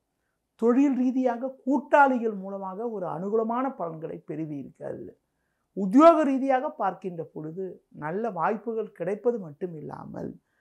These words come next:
உங்களுக்கு இருந்த மறைமுக நெருக்கடிகள் எல்லாம் விலகி மன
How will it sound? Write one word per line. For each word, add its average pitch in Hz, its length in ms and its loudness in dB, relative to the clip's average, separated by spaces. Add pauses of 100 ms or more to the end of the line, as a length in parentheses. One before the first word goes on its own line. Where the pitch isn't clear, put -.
(280)
உங்களுக்கு 185 480 4
இருந்த 262 220 0
மறைமுக 208 540 -6
நெருக்கடிகள் 208 720 -10 (100)
எல்லாம் 214 280 -6
விலகி 151 380 -10 (180)
மன 170 120 -8